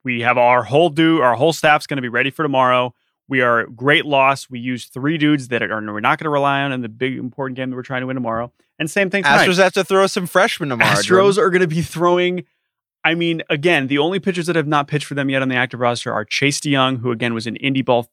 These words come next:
Speaker 1: two months ago, and Luis Garcia, another rookie who has never pitched above A ball. Um, after that, I mean, they, Dusty already said after the game that it's not gonna be Framber or Mc-, or Lance on short rest. The Rays could go Snell on short rest, but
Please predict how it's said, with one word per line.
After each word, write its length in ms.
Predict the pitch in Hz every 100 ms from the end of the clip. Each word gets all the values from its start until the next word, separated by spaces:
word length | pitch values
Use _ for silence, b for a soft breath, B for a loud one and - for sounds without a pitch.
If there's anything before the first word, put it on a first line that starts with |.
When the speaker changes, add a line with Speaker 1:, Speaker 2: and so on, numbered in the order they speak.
| _
Speaker 1:
two 140 | -
months 240 | 147 131 -
ago, 320 | 123 120 117 _ _ _ -
and 460 | 120 113 113 110 - _ _
Luis 260 | 120 123
Garcia, 400 | - 117 - 117
another 320 | 107 113 113 110
rookie 260 | 110 -
who 60 | 104
has 120 | 107
never 160 | 107 107
pitched 280 | 113 -
above 160 | 120 107
A 80 | 104
ball. 220 | - - _ _ _ _ _
Um, 420 | 127 117 113 113 - _ _ -
after 400 | 147 143 143 147
that, 300 | 131 139 135
I 80 | 135
mean, 240 | 131 131 127
they, 320 | 131 135 123 156 143
Dusty 380 | 143 147 -
already 180 | 139 143
said 180 | 131 139
after 220 | 135 -
the 80 | 123
game 300 | 123 139 139
that 80 | 123
it's 140 | 113
not 160 | - 123
gonna 140 | 123
be 100 | 120
Framber 300 | 110 127 117 117
or 40 | 110
Mc-, 180 | 107 -
or 140 | 117
Lance 280 | 113 113 -
on 80 | 110
short 240 | - 98
rest. 360 | 147 151 143 - _ _ _ _ _
The 100 | 147
Rays 580 | 127 151 190 170 147 - _ - -
could 380 | - 233 208
go 160 | 156 135
Snell 300 | 120 127 117
on 100 | 113
short 240 | - 123
rest, 300 | 107 123 139
but 100 | -